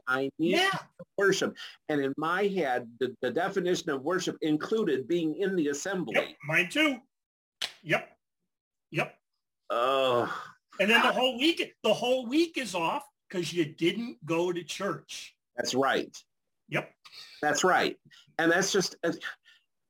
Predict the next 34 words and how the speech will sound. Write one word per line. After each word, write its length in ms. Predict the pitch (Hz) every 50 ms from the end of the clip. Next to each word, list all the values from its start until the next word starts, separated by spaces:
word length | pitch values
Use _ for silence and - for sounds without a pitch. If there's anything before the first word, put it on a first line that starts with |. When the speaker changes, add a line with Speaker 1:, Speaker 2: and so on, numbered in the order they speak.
| _ _ _ _ _ _ _ _ -
Speaker 1:
I 80 | 185 185
can't, 320 | 180 - 214 202 190 - -
I 120 | 165 180
can 280 | 165 - 175 180 175 175
number 360 | 175 185 214 220 214 220 208
the, 200 | 165 165 - -
I 60 | 165 - _
probably 360 | - 208 220 233 240 226 190 151
number 320 | 156 170 185 208 202 220 196
the 140 | 160 139 131
s-, 260 | 127 - - - - - - - _ _ _ _ _ _ - - _ _ _ _
the 160 | - 151 143 -
Sundays 480 | - - - 190 208 208 208 180 139
I 80 | 135 135
haven't 320 | 139 180 190 190 190 180
been 160 | 147 175 170
in 120 | 160 143 143
church 260 | 139 196 196 196 196
in 80 | 180 160
my 140 | 147 139
lifetime 720 | 135 139 151 160 185 185 185 - 190 175 175 185 190 202 202 202 - _ _ _ _ _ _ _ _ _ _ _ _ -
in 120 | 156 147 151
one 160 | 175 202 202
hand. 420 | 202 208 202 196 156 113 92 - - _ _ _ _ _ _ _ _ _
<laughs> 140 | - - - 208 190 - - _ _ _ _ _ _ _ _ _
Speaker 2:
Yeah. 200 | - - 147 - - -
Speaker 1:
It's, 300 | 156 175 - - - - - -
it's 280 | 175 180 180 180 - -
not 260 | 180 190 214 190 165
very 240 | 175 190 196 196 190
many. 500 | 175 165 185 202 190 135 87 - 90 - - _ -
Speaker 2:
Yeah. 160 | 180 190 - - - _ _ _ - -
Yeah. 200 | - - - 156
Speaker 1:
Although 240 | 156 151 147 143 -